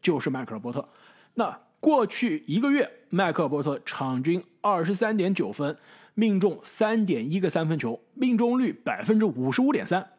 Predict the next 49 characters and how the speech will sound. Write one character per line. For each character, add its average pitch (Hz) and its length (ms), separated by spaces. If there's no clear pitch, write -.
过 294 200
去 269 120
两 147 260
周 190 240
场 127 340
均 180 160
二 226 220
十 220 80
六 254 220
分， 120 260
三 254 360
点 226 200
九 - 120
个 156 140
三 156 160
分 151 80
球， 123 240
命 170 160
中 165 160
率 147 100
百 113 240
分 143 120
之 160 40
五 113 220
十 143 100
六。 139 140
可 302 120
以 247 80
说， 220 240
穆 285 280
雷 156 380
倒 101 320
下， - 280
球 139 320
队 180 140
的 139 120
进 185 260
攻 202 300
火 110 380
力 196 140
的 123 140
这 127 80
个 123 80
残 127 220
缺 160 140
啊， 110 100
波 165 160
特 160 160
是 117 160